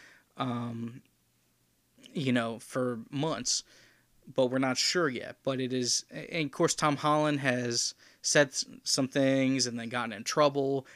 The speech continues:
and then had to, you know, take back some of his statements. Uh, but we're expecting in this film, uh, Tobey Maguire, Andrew Garfield, and Tom Holland, as well as villains from the previous, uh,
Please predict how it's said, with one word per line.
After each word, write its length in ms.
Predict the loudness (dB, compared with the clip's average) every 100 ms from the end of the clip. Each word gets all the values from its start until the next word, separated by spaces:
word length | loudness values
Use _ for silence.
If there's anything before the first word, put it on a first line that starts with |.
| -8
and 120 | -6
then 80 | -4
had 260 | -4 -4 -4
to, 340 | -4 -6 -8 -12 -10
you 200 | -10 -8
know, 160 | -10
take 260 | -8 -8 -4
back 220 | -4 -4
some 160 | -6 -6
of 80 |
his 120 | -4 -2
statements. 520 | 0 -2 -4 -4 -6 -10 -20 -20 _
Uh, 300 | -6 -4 -4
but 180 | -2 2
we're 160 | 2
expecting 500 | 2 2 2 2 2
in 100 | 2
this 180 | 2 0
film, 420 | 0 -2 0 -2 -4 _ _ _ _ -12
uh, 200 | -10 -4
Tobey 260 | -2 0
Maguire, 520 | 0 2 4 4 2 0
Andrew 220 | -2 0
Garfield, 600 | 0 0 0 -2 -2 -4 -14 _ _
and 200 | 0 0
Tom 220 | 2 0 0
Holland, 540 | -4 -6 -6 -8 -10 -18 -20 -8
as 200 | -2 4
well 180 | 6 6
as 140 | 6
villains 600 | 6 6 6 4 2 -2 -4 -4
from 240 | 4 4
the 100 | 4
previous, 760 | -2 -2 0 2 2 4 2 2 -4
uh, 380 | -4 -2 -2